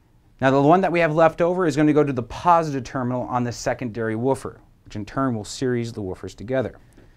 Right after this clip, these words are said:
Now we have a jumper wire left over. Now this is gonna join the last coils that we have left on the woofers, which is one negative and one positive. Once we attach that,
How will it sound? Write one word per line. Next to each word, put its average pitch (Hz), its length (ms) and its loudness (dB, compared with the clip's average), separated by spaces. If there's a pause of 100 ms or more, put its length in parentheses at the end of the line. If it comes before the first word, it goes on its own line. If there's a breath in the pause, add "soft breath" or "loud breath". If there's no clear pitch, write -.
(320 soft breath)
Now 170 180 2
we 202 140 6
have 160 340 2 (100)
a 131 80 -2
jumper 147 320 2
wire 117 280 6
left 110 260 -2
over. 117 300 0 (260)
Now 123 220 2
this 160 200 -2
is 214 140 -2
gonna 208 220 0
join 156 420 0
the 127 140 2
last 143 420 4
coils 147 400 4
that 113 140 -4
we 131 140 -4
have 139 340 -2
left 127 320 -2
on 123 120 -4
the 123 80 -6
woofers, 147 360 -2
which 127 180 -2
is 123 140 -6
one 131 260 0
negative 139 460 -2 (400 soft breath)
and 131 180 0
one 120 160 2
positive. 113 680 0 (460 soft breath)
Once 123 140 -4
we 143 100 4
attach 165 400 2
that, 190 260 0